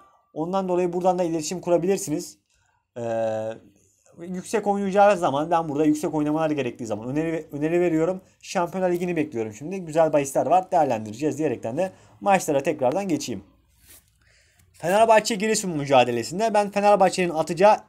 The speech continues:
iki golü değerlendirdim. Fenerbahçe güzel bir futbol sergileyemedi son maçta. Bakın Başakşehir, hatta maçta ikinci yarı başlamış, şu an önümde açık bakayım. Dakika kırk dokuz hala bir sıfır. Tam iki üç gollük maçı. Bakalım nasıl bitecek.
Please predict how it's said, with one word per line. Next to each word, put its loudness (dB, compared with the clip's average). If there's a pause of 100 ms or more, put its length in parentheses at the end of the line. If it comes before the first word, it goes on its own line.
iki -4
golü 4
değerlendirdim. -2 (500)
Fenerbahçe 4
güzel 4
bir -2
futbol -2
sergileyemedi 2
son -2
maçta. -2
Bakın -2
Başakşehir, -2 (1000)
hatta -8
maçta -6
ikinci -10
yarı -4
başlamış, -4
şu -12
an -10
önümde -10
açık -10
bakayım. -10 (560)
Dakika -2
kırk -18
dokuz -6
hala 2
bir -4
sıfır. -10 (100)
Tam -4
iki -8
üç -8
gollük -4
maçı. -14
Bakalım -4
nasıl -8
bitecek. -10